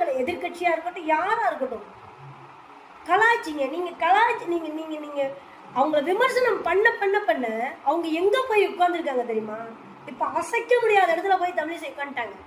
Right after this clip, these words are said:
நீங்க பேசுறதுனால பெரிய ஆள் ஆக முடியாது, பேசினவன் தான் பெரிய ஆள் ஆவான். அப்ப நம்ம முதலமைச்சர் ஐயா, நீங்க, நீங்க எதிர்க்கட்சி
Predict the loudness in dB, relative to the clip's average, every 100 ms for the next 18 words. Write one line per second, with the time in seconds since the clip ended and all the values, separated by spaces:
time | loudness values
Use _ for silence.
0 | -20 -20 -20 -20 -20 -20 -20 -20 -20 -20
1 | -20 -20 -20 -20 -20 -20 -20 -20 -20 -18
2 | -18 -18 -20 -20 -20 -2 6 6 6 2
3 | 2 4 2 2 0 2 0 2 2 4
4 | 2 0 -2 -2 -2 -2 -4 -6 -4 -2
5 | -2 -2 0 2 2 0 -2 -4 -2 -4
6 | -6 -14 -20 -20 -20 -20 -20 -20 -20 -20
7 | -20 -20 -20 -20 -20 -20 -20 -20 -20 -20
8 | -20 -20 -20 -20 -18 -18 -4 4 6 8
9 | 6 6 8 6 6 2 4 6 6 4
10 | -2 -6 -4 -2 -2 -2 -2 -2 0 0
11 | -2 -6 2